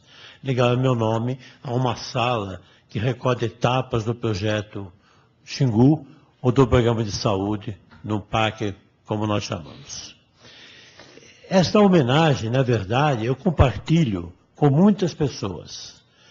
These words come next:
docentes, médicos, dentistas, enfermeiros, técnicos, funcionários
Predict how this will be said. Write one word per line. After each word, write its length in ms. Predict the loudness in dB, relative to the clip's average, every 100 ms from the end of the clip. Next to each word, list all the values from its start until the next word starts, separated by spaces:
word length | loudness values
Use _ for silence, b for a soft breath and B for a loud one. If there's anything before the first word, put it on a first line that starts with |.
| b b b -10 -6 -6 -10 -8
docentes, 920 | -2 -2 0 4 6 4 2 -8 -8
médicos, 1000 | -2 0 2 2 2 -4 -12 -16 -16 -18 b b b b b b b _ _ _ _ _ -6
dentistas, 880 | -2 -2 2 6 6 4 -2 -2 0
enfermeiros, 1160 | 0 2 2 4 6 6 6 2 -6 -14 -20 b b b b b _ _
técnicos, 580 | 2 4 4 0 -4 -6
funcionários 1120 | -2 -2 0 0 2 4 4 2 -2 -6 -12